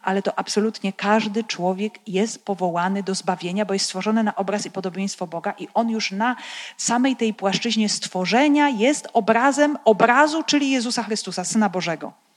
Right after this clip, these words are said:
On jest obrazem Boga niewidzialnego, mówi Paweł, y, w liście do Kolosan. A my jesteśmy stworzeni na obraz, czyli na wzór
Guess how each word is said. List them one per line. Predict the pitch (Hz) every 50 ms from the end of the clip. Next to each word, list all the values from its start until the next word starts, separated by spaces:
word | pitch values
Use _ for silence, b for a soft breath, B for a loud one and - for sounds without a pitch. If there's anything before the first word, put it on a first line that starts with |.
| _ _ _ _ _ _ _ _ _ _ _ _ _ _ _ _ _ -
On | - 240 233
jest | 240 226 -
obrazem | 208 202 202 202 196 185 175
Boga | 175 170 185 180
niewidzialnego, | 185 180 170 170 175 170 165 175 185 180 185 175
mówi | 170 160 170 165
Paweł, | - 170 170 175 175 165 - - 208
y, | 190 170
w | - _ - - -
liście | 165 180 185 170 - - 165
do | 165 -
Kolosan. | 170 165 156 165 - - - - - - _ _ _ _ b b b b b b
A | - 208
my | 208 220 240
jesteśmy | 240 226 - - 220 - - 202
stworzeni | - - - 196 190 196 185 180 180
na | 180 208 208 -
obraz, | - 196 190 175 208 220 233 240 - - B B B B
czyli | - 202 196 190
na | 190 196 196
wzór | 170 170 180 170 180 233 254 269 277 269